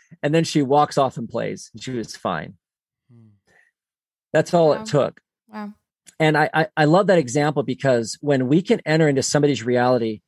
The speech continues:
Speaker 1: and
Speaker 3: Mm.
Speaker 1: basically just align with it and just say, "Yeah, that really happened. Yeah, I looked at pornography. Yeah, you caught me. Yeah, I did that." And there's no "but"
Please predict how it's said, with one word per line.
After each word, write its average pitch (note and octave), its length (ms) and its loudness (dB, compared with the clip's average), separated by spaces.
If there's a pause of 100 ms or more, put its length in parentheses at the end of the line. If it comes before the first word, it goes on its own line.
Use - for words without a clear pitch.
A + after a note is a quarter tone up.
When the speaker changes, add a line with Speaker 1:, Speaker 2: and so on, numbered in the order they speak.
(260)
Speaker 1:
and B2 160 0
Speaker 3:
Mm. G#2 60 -4
Speaker 1:
basically E3+ 460 2
just D#3 600 0
align A#2+ 500 0
with G2+ 200 -6
it F#2+ 240 -8
and A#2+ 120 -8
just B2+ 300 -2
say, A2 420 0 (480)
"Yeah, C3 360 0 (140)
that D3+ 200 2
really B2+ 220 0
happened. A2 520 -4 (220)
Yeah, C#3 520 2
I C#3+ 120 0
looked D#3 240 2
at C3+ 100 0
pornography. A#2 560 -4
Yeah, C3 280 2
you B2+ 180 0
caught C#3+ 400 0
me. G#2+ 240 -10 (400)
Yeah, C#3 340 2
I D3 160 0
did C#3+ 360 0
that." G2+ 260 -4 (320)
And D3+ 140 2
there's C#3 200 0
no D3+ 160 2
"but" D3+ 640 2